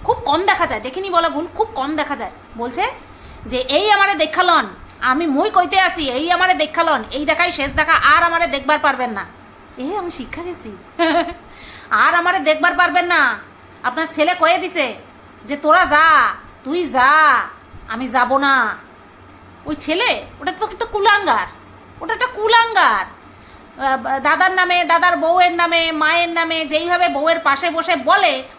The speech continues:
ওটা একটা কুলাঙ্গার। ন-, কোনো, কোনো, কোনো বলবো কি, ওটাকে কি বলে, সন্দেহ নাই, কোনো সন্দেহ নেই, ওটা একটা মস্ত বড় কুলাঙ্গার। নতবা বউয়ের এরকম ঔদ্ধত্য, সত্যি কথা বলা,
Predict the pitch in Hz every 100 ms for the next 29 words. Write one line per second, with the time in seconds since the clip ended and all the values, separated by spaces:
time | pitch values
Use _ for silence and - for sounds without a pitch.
0 | 311 403 494 440 453 453 415 349 262 330
1 | 214 277 - 294 - 370 480 508 392 453
2 | 381 427 427 285 330 330 349 359 302 208
3 | - - - 262 285 277 302 302 285 339
4 | 381 381 381 269 175 - - - - -
5 | 359 494 - 381 370 359 370 403 427 381
6 | 403 415 392 285 233 202 190 - 220 277
7 | 339 240 226 302 339 359 415 370 233 254
8 | - 427 440 330 220 - - - - -
9 | - - - - - - 254 - 392 381
10 | 370 302 247 370 254